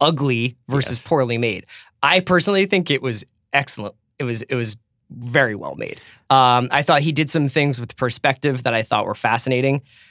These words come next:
Speaker 1: I thought the gunfight that's shot entirely from Isabella, Bella's, uh, perspective
Speaker 2: Mm-hmm.
Speaker 1: is, uh, riveting. Um, I thought that when it shifts into becoming a Western, when they meet, uh, Angel and his family,
Speaker 2: Mm-hmm.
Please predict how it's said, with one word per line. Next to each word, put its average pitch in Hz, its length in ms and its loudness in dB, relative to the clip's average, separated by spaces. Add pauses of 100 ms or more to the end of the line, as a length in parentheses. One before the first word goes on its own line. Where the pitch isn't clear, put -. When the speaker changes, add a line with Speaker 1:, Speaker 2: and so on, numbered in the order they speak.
(160)
Speaker 1:
I 127 100 2
thought 127 300 2
the 127 480 0
gunfight 127 600 -2
that's 123 160 -4
shot 123 260 0
entirely 123 380 -2
from 117 160 -8
Isabella, 117 600 -2 (120)
Bella's, 131 520 0 (120)
uh, 123 400 2 (200)
perspective 127 580 0
Speaker 2:
Mm-hmm. 123 180 0 (240)
Speaker 1:
is, 117 240 -4 (340)
uh, - 80 -10 (380)
riveting. 147 720 -2 (400)
Um, 113 580 2 (280)
I 139 120 0
thought 143 320 2
that 131 200 2
when 139 140 2
it 127 140 -4
shifts - 540 -2
into 143 200 -2
becoming 135 420 -2
a 110 80 0
Western, 165 600 -2 (140)
when 127 280 0
they 127 140 2
meet, 123 300 -4 (100)
uh, 113 400 -2 (420)
Angel 131 320 2
and 123 80 0
his 117 100 -4
family, 139 480 0
Speaker 2:
Mm-hmm. 139 100 -6